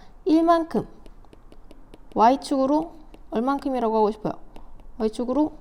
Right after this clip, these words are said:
여기 딱 보니까 이만큼 요렇게 옮겨줬다고 하고 싶죠? 그런데 여기서는 조심해야 될 게 있어요. 조심해야 될 게 뭐냐면 이 앞에,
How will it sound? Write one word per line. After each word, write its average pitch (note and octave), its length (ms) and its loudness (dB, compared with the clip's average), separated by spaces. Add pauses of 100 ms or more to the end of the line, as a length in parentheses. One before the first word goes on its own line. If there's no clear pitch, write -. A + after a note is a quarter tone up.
(340)
여기 A3+ 180 -4
딱 C4 180 -4
보니까 A3 460 -2 (1800)
이만큼 C4 520 0 (840)
요렇게 C#4+ 400 0
옮겨줬다고 C4+ 580 4
하고 C#4+ 220 4
싶죠? - 280 -2 (1120)
그런데 D4 800 2
여기서는 A#3+ 480 0
조심해야 C#4 540 0
될 A3+ 180 0
게 B3 80 -2
있어요. G#3 260 -2 (1160)
조심해야 A#3 400 -2
될 A3 140 2
게 A3+ 100 0
뭐냐면 G3+ 540 0
이 A3 160 -2
앞에, - 440 0